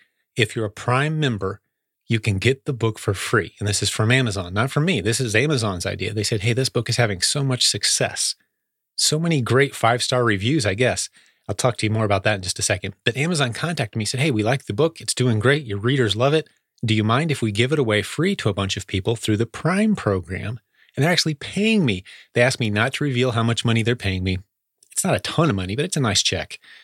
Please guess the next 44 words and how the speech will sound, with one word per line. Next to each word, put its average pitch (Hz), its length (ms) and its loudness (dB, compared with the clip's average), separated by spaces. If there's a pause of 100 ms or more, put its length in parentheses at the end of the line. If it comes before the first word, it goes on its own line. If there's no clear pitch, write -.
(360)
They 98 80 4
asked 104 140 2
me 110 80 0
not 113 220 0
to - 80 0
reveal 110 260 2
that 104 280 2
part 104 360 0
of 101 100 -8
the 107 100 -2
detail, 98 480 -2 (520)
but 123 280 4
they 135 160 -2
said, 127 300 0
"Hey, 143 140 2
we're 117 100 0
gonna 113 140 0
stick - 240 -2
it 131 80 0
in 120 80 0
our 104 80 0
Amazon 127 440 2
reading 127 300 2
program, 107 560 -2 (720)
along 107 320 2
with 107 240 0 (320)
a 104 60 -4
handful 113 340 2
of 131 100 2
other 123 160 2
business 101 320 -2
books, - 380 -4 (320)
for 113 160 0
ninety 113 500 2
days." 117 480 -2
So - 160 0
if 107 140 -4
you're 107 100 -2
listening 131 400 0
to 143 100 0
this 143 220 2
in 160 140 2
real 160 240 4
time, 139 400 0